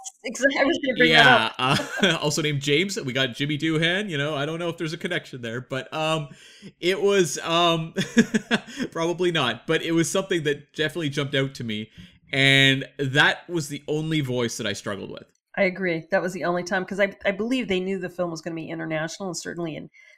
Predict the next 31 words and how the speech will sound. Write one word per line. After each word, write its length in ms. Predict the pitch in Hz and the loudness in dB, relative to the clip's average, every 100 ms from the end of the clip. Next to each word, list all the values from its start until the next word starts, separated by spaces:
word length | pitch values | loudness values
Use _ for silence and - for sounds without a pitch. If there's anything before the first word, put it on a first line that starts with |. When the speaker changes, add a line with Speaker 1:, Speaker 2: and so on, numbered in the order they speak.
| - | -10
Speaker 1:
be 80 | |
seen 240 | 190 190 175 | -8 -4 -2
in 120 | 160 | 0
Britain. 300 | 190 233 170 - - - | 0 0 -4 -8 -20 -16
So 160 | - 185 | -2 0
I 60 | |
think 360 | 180 - 285 330 | 0 -2 -2 0
they 120 | 277 | -2
tried 220 | 262 247 233 | -2 -4 -2
hard 180 | 226 | -4
to 60 | 214 | -4
go 100 | 175 | -6
Scottish 480 | 170 - 185 185 - | -8 -4 -2 -2 -4
light, 340 | 165 196 254 - _ _ _ _ _ | -4 -4 -6 -16 _ _ _ _ _
um, 460 | 175 170 160 151 - _ | 0 0 -2 -10 -18 _
s-, 140 | - - | -10 -6
'cause 180 | 196 | 2
I'm 140 | 190 185 | 4 4
sure 220 | - 214 | 2 2
if 80 | 214 | 2
they 100 | 190 | 0
did 160 | 190 | 2
a 80 | 185 | 0
full 200 | 175 175 | 0 -4
Scottish 380 | 170 180 175 170 | -4 0 0 -2
accent 500 | 160 165 170 151 151 | -6 -6 -8 -10 -6
that 280 | 175 165 - | -2 -2 -4
far 320 | - 175 170 | -4 -2 -2
north 320 | 170 175 170 | -4 -4 -4
in 80 | 156 | -6
Scotland, 560 | - 180 170 160 160 | -6 -2 -2 -2 -6